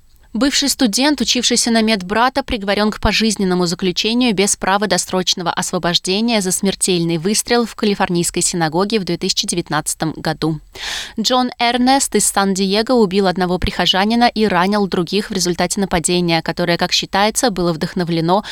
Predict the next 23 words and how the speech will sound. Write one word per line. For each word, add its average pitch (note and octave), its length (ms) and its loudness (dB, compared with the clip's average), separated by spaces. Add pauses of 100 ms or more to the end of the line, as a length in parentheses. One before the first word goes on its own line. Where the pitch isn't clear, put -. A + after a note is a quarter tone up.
(140)
стрельбой F#3+ 520 0
в G3 60 -6
мечети F3 420 -2
Крайстчерча. D#3 1000 -4 (160)
После G#3+ 240 0
стрельбы A3 440 0
в - 80 -8
последний G3 440 0
день F#3 240 0
Песаха B3+ 520 0 (440)
Эрнест A3+ 480 0
позвонил G3 440 0
в F3 40 -6
службу F#3 460 0
экстренной F3+ 460 -2
помощи, A3+ 500 0
чтобы F3 300 -2
заявить, E3+ 360 -2
что - 260 0
защищает G3 680 -2
нацию E3+ 480 -2
от D#3+ 240 -8
евреев. D#3+ 640 -4